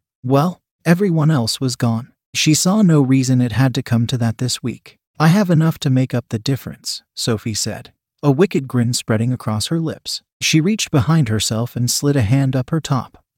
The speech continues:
A close-fitting baby doll tee with a vintage metal band logo stretched across the bust. Twist snap, and her bra come loose, her tits practically catapulting out of it. She shrugged and squirmed and slid the lacy black thing.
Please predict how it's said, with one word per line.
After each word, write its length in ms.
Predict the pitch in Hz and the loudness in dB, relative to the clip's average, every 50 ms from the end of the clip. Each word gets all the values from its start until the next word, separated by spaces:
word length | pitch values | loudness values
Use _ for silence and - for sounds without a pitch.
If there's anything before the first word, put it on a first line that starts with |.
| _ _ | _ _
A 80 | 160 147 | -2 -2
close-fitting 640 | - - - 165 196 202 - - - 151 135 123 123 | -2 0 0 0 0 0 -2 -2 0 0 2 2 2
baby 260 | 113 127 127 127 135 | 2 0 0 0 0
doll 200 | 127 135 127 131 | -2 -2 -2 -4
tee 200 | 127 - - 120 | -4 -4 -4 -2
with 140 | 120 127 120 | -2 -2 -2
a 80 | 127 117 | -4 -2
vintage 420 | 110 135 151 175 185 185 165 - | 0 0 0 0 -2 -4 -4 -2
metal 280 | 123 127 131 139 143 135 | -2 0 0 0 -2 -2
band 320 | 123 123 120 120 113 110 | -2 -2 -2 -2 -2 -2
logo 320 | 117 120 120 120 113 127 131 | -2 -2 -2 -2 -2 -4 -4
stretched 420 | - - - 131 123 - - - | -4 -4 -4 -4 -4 -4 -4 -8
across 360 | 165 - - 123 117 113 - | -8 -6 -4 -4 -4 -4 -4
the 100 | - - | -6 -8
bust. 480 | 135 123 110 107 104 - - - - - _ _ _ _ | -6 -6 -8 -8 -8 -8 -10 -10 -12 -18 _ _ _ _
Twist 300 | - - 196 208 202 - - | -8 -4 -2 -2 -2 -2 -4
snap, 440 | - - 143 135 113 - - - _ _ _ _ - | -2 -2 -2 -2 -2 -4 -8 -14 _ _ _ _ -2
and 100 | 147 123 | 0 0
her 120 | 131 147 | 2 0
bra 240 | 127 113 135 127 139 | -2 -2 -4 -6 -6
come 260 | - - 170 143 131 | -4 -4 -4 -4 -4
loose, 360 | 110 - - - - - - - _ _ - | -6 -8 -10 -12 -14 -14 -14 -16 _ _ 0
her 100 | 165 156 | 0 0
tits 260 | - - 190 196 - | 0 0 -4 -4 -6
practically 580 | - - - 156 151 147 - 160 - - 165 160 | -8 -6 -4 -4 -4 -4 -6 -8 -8 -6 -6 -6
catapulting 680 | - - 139 135 139 131 - - 117 113 - 131 135 131 | -4 -4 -4 -4 -4 -4 -6 -6 -6 -6 -4 -4 -2 -2
out 160 | 120 117 113 | -4 -4 -6
of 100 | 98 - | -10 -14
it. 220 | - - - - _ _ _ _ - | -18 -20 -20 -20 _ _ _ _ -6
She 180 | - - 160 | -2 0 0
shrugged 460 | 147 - - - 170 185 185 160 151 139 | 0 2 2 2 2 2 2 2 2 2
and 120 | 127 131 | 0 0
squirmed 540 | - - - - 151 143 147 147 151 151 143 | 0 -2 -2 0 0 2 2 2 0 0 0
and 140 | 127 127 - | -2 -2 -2
slid 300 | - - 156 165 151 139 | -2 0 0 0 0 0
the 100 | 147 139 | -2 0
lacy 320 | 139 131 123 - - 127 | 0 -2 -2 -2 -4 -4
black 340 | 117 139 131 143 151 - - | -2 -2 0 0 -2 -4 -6
thing. 320 | - 101 101 - - _ | -10 -12 -12 -14 -18 _